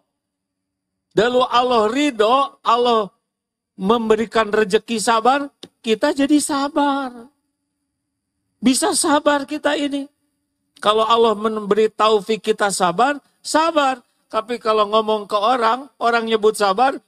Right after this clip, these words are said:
belum tentu kita sabar. Makanya penting sekali keyakinan kepada Allah ini. Amalkan, kumpul dengan orang-orang yang kuat iman. Jangan kumpul dengan orang-orang yang ngerusak iman.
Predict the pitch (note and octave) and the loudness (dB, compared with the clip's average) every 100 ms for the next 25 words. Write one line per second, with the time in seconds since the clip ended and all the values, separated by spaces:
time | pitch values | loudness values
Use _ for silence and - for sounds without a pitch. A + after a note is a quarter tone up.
0 | - G#3 F#3+ E3+ D#3 D#3+ C4 B3+ C#4+ B3+ | -2 -2 -2 -6 -8 -6 -8 -8 -6 -6
1 | - C4 C4 C#4 C4 _ _ _ _ _ | -4 -8 -6 -12 -14 _ _ _ _ _
2 | _ _ _ _ _ _ _ _ _ _ | _ _ _ _ _ _ _ _ _ _
3 | G#2+ G#2 A#2 A#2 A#2 A2+ A#2+ _ _ _ | -6 -2 -4 -2 -2 -4 -8 _ _ _
4 | _ - _ _ _ _ _ _ _ _ | _ -18 _ _ _ _ _ _ _ _
5 | _ _ _ A#2 A#2+ B2 A#2+ B2+ A#2 A2+ | _ _ _ -6 -2 -4 -4 -6 -4 -2
6 | A2+ A2 - _ - A2 G#2+ - A2+ G#2+ | -4 -4 -8 _ -6 -4 -4 -6 -6 -6
7 | G#2 G2+ G#2 G2+ G#2+ G2+ G2 G2+ F#2+ F#2 | -8 -6 -6 -4 -6 -4 -6 -8 -12 -16
8 | F#2+ _ _ _ _ - A2+ C#3 C3+ D3 | -18 _ _ _ _ -8 -2 -2 0 0
9 | C#3+ A#2+ - _ C#3+ C#3+ D#3+ D#3 C#3+ C#3 | -2 -8 -18 _ -2 0 0 2 0 -2
10 | C#3+ C#3 C#3 C3+ C#3+ C#3 C3+ C3+ C3 C#3 | -4 -4 -2 -2 -2 -2 -4 -4 -2 -2
11 | C3+ D3 C#3 D3 C#3 A2 _ _ _ _ | -2 -4 -2 -2 -2 -8 _ _ _ _
12 | _ A2 B2 B2+ B2+ C#3 C#3 C#3 C3 C3 | _ -4 -4 -4 -4 -4 0 0 2 0
13 | C3+ C3+ C3 C3+ C3+ C3+ C3 C3+ C3+ C3 | -2 -2 -2 0 -2 -2 -2 -4 -2 -2
14 | C3+ C3+ C3+ - C3 D3 C#3+ A#2+ | -2 -2 -6 -4 -2 -2 -2 -6